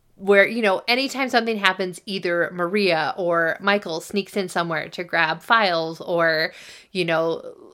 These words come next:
L-, Liz is the one who goes into the house to try and plant the camera, sort of a thing. But Isabel,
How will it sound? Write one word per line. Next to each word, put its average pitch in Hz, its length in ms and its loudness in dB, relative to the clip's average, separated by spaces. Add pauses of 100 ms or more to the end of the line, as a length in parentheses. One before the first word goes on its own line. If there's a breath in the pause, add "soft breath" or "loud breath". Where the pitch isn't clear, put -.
(140)
L-, 226 240 -10
Liz 214 340 2
is 208 160 2
the 202 80 0
one 202 160 4
who 202 140 -2
goes 190 260 2
into 208 220 -4
the 196 80 -4
house 190 420 4
to 180 80 -6
try 175 280 0
and 175 420 -4
plant 175 300 -4
the 220 40 -8
camera, 262 400 -4
sort 180 220 -4
of 170 80 -6
a 170 60 -10
thing. 165 240 -12
But 160 200 -10
Isabel, 202 960 -4